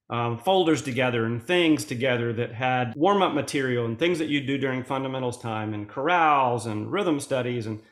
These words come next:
all those things. And we actually, over time, put together a book that we, um, it was spiral bound, that we used in our classrooms, and it was mainly fundamentals time and sight reading,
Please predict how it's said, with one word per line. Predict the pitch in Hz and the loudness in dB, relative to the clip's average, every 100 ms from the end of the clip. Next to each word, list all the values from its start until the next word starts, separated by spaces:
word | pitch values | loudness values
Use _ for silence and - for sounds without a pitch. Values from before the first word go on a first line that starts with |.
| _ _ | _ _
all | 147 | 0
those | 147 143 | 2 2
things. | 139 135 | -2 -2
And | 127 | 0
we | 143 190 | 0 2
actually, | 196 - 143 131 127 - | 2 0 -2 0 -2 -2
over | 143 131 | -2 -2
time, | 120 143 147 139 127 | -4 0 2 2 -2
put | - 170 | -2 -2
together | 156 123 127 123 123 123 - - _ _ _ - | -2 -2 0 2 0 -2 -4 -14 _ _ _ -8
a | |
book | 127 123 147 147 117 | -4 4 4 4 0
that | 135 | -4
we, | 127 139 135 127 120 - _ | 0 2 2 0 -4 -10 _
um, | 113 107 107 104 | -4 -2 -2 -4
it | |
was | 123 - | -6 -4
spiral | - 139 143 135 | 0 2 4 4
bound, | 127 120 120 123 | 2 0 2 0
that | 123 | -2
we | 135 135 | -2 -2
used | 123 131 131 | 0 0 -2
in | 131 113 | -2 -4
our | |
classrooms, | 110 143 151 147 117 117 | -2 2 2 0 -2 -2
and | 131 | -4
it | 135 | -4
was | 135 | -2
mainly | 180 226 151 | 0 2 2
fundamentals | 139 - 156 156 143 135 123 | 0 -2 0 2 2 2 -2
time | - 127 123 120 | -2 0 0 0
and | 113 | -2
sight | - 131 151 | 0 0 0
reading, | 110 107 110 | -6 -8 -10